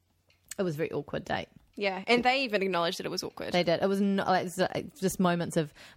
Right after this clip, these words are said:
Speaker 1: "Mm," and no chatting, just sort of having a little bite of food and
Speaker 2: Yeah, and, like, just constantly just talking about the sushi, like, being like, "We did really well with
Speaker 1: Yeah.
Speaker 2: the sushi."
Speaker 1: Yeah.
Speaker 2: It was awkward, and also it didn't look great. I think they could, I mean, the museum is quite an incredible location,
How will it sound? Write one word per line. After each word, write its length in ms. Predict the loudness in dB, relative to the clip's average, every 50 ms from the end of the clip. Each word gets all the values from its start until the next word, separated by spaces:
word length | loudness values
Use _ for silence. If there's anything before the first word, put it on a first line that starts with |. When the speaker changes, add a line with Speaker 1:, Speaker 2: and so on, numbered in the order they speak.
| _ -8
Speaker 1:
"Mm," 300 | -4 -2 0 0 0 -2 -2
and 120 | -2 -2 0
no 100 | 0 -2
chatting, 340 | 0 0 -2 -2 -2 -4 -6
just 140 | -6 -6 -2
sort 140 | -2 -2
of 100 | -2 -2
having 260 | -2 -2 -2 -2 -4 -4
a 20 |
little 140 | -2 -2 -2
bite 220 | 0 0 0 0 -2
of 80 | -6
food 320 | -6 -2 -2 -2 -2 -4 -6
and 220 | -8 -8 -6 -4
Speaker 2:
Yeah, 260 | 0 2 2 2 2 2
and, 160 | 0 0 2 2
like, 220 | 2 2 2 0 0
just 160 | -4 -6 -6
constantly 400 | -2 -2 -2 -2 -2 -4 -4 -2
just 260 | 0 0 -2 -2 -2
talking 180 | -4 -4 -2 -2
about 140 | -2 -2 -4
the 60 | -4
sushi, 380 | -4 -4 -4 -2 -2 -2 -2
like, 100 | -2 -2 -2
being 120 | -2 -4
like, 80 | -4 -4
"We 100 | -4 -2
did 140 | -2 -2 -4
really 260 | -4 -6 -6 -4 -4 -4
well 300 | -4 -4 -4 -4 -6 -8 -6
with 80 | 0
Speaker 1:
Yeah. 160 | 2 2 2 2
Speaker 2:
the 120 | 2 0 -2
sushi." 380 | -2 -2 -4 -6 -6 -8 -8 -12 -18 -20 -18 -6 0
Speaker 1:
Yeah. 260 | 2 2 2 2 -2 -8 -16 _ 0
Speaker 2:
It 80 | 2 2
was 140 | 4 4 2
awkward, 300 | 0 -2 0 0 0 2
and 140 | 4 4 2
also 220 | 2 2 2 2
it 60 | 2
didn't 220 | 2 2 0 0 2
look 340 | 4 2 2 2 -2 -10 -18 _ -12
great. 480 | -6 -4 -4 -4 -4 -8 -12 -14 -16 -4 _ 2
I 80 | 2
think 200 | 4 4 2 2
they 100 | 2 -2
could, 180 | -2 -2 -2 0
I 180 | 4 4 4 4
mean, 140 | 4 2 2
the 60 | 2
museum 420 | 2 2 2 2 2 4 4 2
is 240 | 2 0 -2 -6 -12 _ 0
quite 160 | 2 2 2
an 80 | 2
incredible 380 | 0 -4 -2 -2 -4 -2 -2 -2
location, 640 | -2 -2 0 2 0 0 0 -2 -6 -6 -8 -8